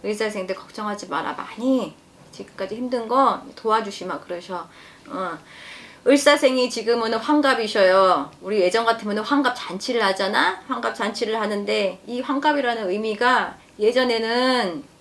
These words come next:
이 육십이라는 나이, 예순이라는 나이에서 많이 힘드셨잖아. 그만큼 힘드셨기 때문에 장수할, 이 육십이라는 환갑 잔치가 장수를 하셨다 해가지고 의미에서 환갑 잔치를 열어드리는 거예요.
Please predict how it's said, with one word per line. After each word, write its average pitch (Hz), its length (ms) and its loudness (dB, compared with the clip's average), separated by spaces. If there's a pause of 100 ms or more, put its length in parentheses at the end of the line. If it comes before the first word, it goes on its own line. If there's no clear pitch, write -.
(540)
이 214 260 -6
육십이라는 262 800 0
나이, 156 440 0
예순이라는 247 580 4
나이에서 175 840 -2 (380)
많이 180 240 -4
힘드셨잖아. 269 560 -2
그만큼 196 880 0
힘드셨기 269 460 -2
때문에 208 520 -2
장수할, 208 640 0
이 247 220 0
육십이라는 240 500 -2
환갑 294 280 2
잔치가 202 360 -6
장수를 240 680 -2
하셨다 247 400 -4
해가지고 170 680 -4
의미에서 220 480 -2
환갑 262 340 -2
잔치를 175 520 -6
열어드리는 175 560 -4
거예요. - 260 -12